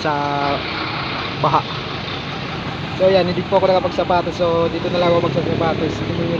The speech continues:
naman. <laughs> Basa talaga yung pantalon ko. Sapatos muna tayo kasi medyo traffic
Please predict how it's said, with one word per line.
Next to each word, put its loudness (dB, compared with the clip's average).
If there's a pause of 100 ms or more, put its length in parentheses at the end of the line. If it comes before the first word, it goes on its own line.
(100)
naman. 0 (400)
<laughs> -6
Basa 2
talaga 2
yung 2
pantalon 0
ko. -2 (3000)
Sapatos 0
muna -2
tayo 0
kasi -4 (440)
medyo -4
traffic -4